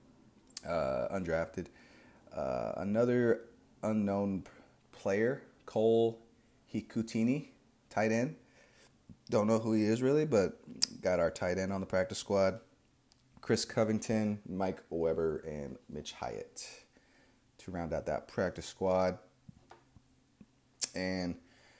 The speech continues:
Darius Jackson got cut, you know. Um, that was a, you know, not really surprising, but I guess, you know, I liked him.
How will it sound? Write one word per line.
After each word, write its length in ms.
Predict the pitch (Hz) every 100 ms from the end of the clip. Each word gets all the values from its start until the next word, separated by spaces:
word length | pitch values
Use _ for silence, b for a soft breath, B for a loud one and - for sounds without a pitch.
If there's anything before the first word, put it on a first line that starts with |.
| b b
Darius 260 | - 139 117
Jackson 400 | 110 117 - 131
got 220 | 120 113
cut, 360 | - 107 104 - _ _ _ _ _ -
you 140 | 92 98
know. 280 | 92 92 92 B B B -
Um, 560 | 80 69 64 60 50 - _ _ _ _ _ _ _ _
that 100 | 92
was 160 | 92 90
a, 140 | 82 -
you 120 | 123 147
know, 180 | 95 80
not 180 | 104
really 160 | 73 82
surprising, 540 | - - - - - 65
but 160 | 52
I 100 | 58
guess, 340 | - 57 - -
you 120 | 82
know, 80 | 69
I 120 | 85
liked 260 | 107 85 -
him. 240 | 87 87